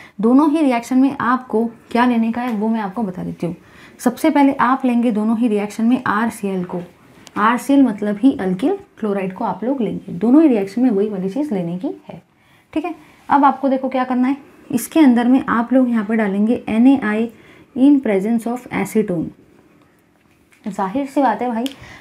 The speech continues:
आपके दिमाग में एक चीज़ तो क्लिक हो गई होंगी कि नाम ही है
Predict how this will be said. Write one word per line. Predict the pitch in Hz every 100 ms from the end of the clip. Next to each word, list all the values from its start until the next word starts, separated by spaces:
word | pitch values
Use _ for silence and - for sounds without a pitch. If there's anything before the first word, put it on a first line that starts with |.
| -
आपके | - 285 320
दिमाग | 294 277 311 302
में | 302
एक | 294 -
चीज़ | 302 -
तो | 320
क्लिक | 302 226 254
हो | 254
गई | 240
होंगी | 247 247 262 262 - - -
कि | 330
नाम | 254 196 208 262 262
ही | 226 269
है | 233